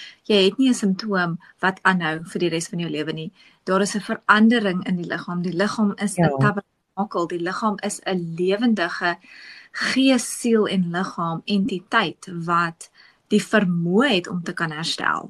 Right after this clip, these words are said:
Speaker 1: wat die vermoë het om te kan herstel op 'n D N A vlak, nie net op 'n simptoom vlak nie. So
Speaker 2: So,
Speaker 1: mens wil
Speaker 2: ek wil net
Speaker 1: graag
Speaker 2: gou-gou 'n, 'n disclaimer hier sit en sê,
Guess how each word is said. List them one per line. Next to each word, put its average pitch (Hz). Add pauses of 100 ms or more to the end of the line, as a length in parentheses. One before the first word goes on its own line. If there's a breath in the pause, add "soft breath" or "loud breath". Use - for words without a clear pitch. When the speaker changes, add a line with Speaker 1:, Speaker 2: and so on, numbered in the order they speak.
(120)
Speaker 1:
wat 175
die 185
vermoë 190
het 170
om 180
te 185
kan 175 (360 loud breath)
herstel 202
op 196
'n 180
D - (260)
N 240
A -
vlak, -
nie 202
net 185
op 180
'n 170
simptoom 165
vlak -
nie. 214 (360 soft breath)
So -
Speaker 2:
So, 214
Speaker 1:
mens 190
wil 185
Speaker 2:
ek -
wil 185 (160)
net 196
Speaker 1:
graag 196
Speaker 2:
gou-gou 175
'n, 156 (640)
'n 143
disclaimer 170
hier 147
sit 139
en 143
sê, 143